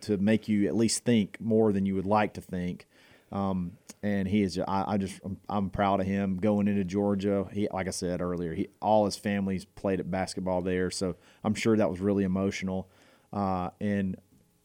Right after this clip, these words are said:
yeah, he pulled it out. I th-, we ought to talk about, um, uh,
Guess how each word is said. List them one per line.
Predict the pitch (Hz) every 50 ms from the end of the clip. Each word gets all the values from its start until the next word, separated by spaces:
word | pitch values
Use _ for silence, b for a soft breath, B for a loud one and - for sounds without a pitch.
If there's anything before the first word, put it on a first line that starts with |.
| -
yeah, | 104 123 123
he | - - 104
pulled | 98 - 113 113 107
it | 104 117
out. | 120 107 -
I | 104
th-, | 101 - - -
we | 110 110
ought | 110 113 123 131
to | 127
talk | - - 113 107 -
about, | 104 95 104 101 101 98 - -
um, | 98 101 101 98 95 90 - b b b b b b b b b b b
uh, | - 104 98 98 78